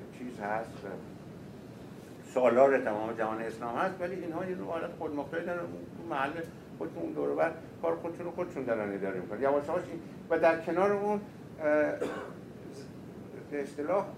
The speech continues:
رو آمدن زبان فارسی به عنوان مثلاً زبان شعر و زبان تحقیق و زبان تاریخ و غیره، اه، که این رو ما مثلاً تو اون جماعت، مثلاً اون دوره ها، اه، شما، اه،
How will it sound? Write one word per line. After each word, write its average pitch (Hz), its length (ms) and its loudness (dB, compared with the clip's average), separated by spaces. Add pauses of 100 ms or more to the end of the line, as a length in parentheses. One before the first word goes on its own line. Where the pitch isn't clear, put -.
(100)
رو 147 120 -2
آمدن 151 640 4
زبان 165 400 4
فارسی 147 720 2 (340)
به 156 60 2
عنوان 156 400 6
مثلاً 147 460 0
زبان 131 380 2
شعر 127 380 0
و 104 40 -4
زبان 107 300 0 (180)
تحقیق 107 400 -4
و 101 40 -2
زبان 98 400 -4
تاریخ 101 380 -2
و 92 80 -4
غیره، 90 300 -6
اه، - 880 -2 (180)
که 147 60 -6
این 165 200 -4
رو 175 80 -2
ما 170 160 0
مثلاً 147 360 -2
تو 151 340 -6
اون 147 140 -4 (380)
جماعت، 120 460 -2 (500)
مثلاً - 160 -4
اون 123 160 -2
دوره 120 280 2
ها، 143 300 4
اه، 165 80 -2 (500)
شما، 123 260 -4
اه، 143 100 -2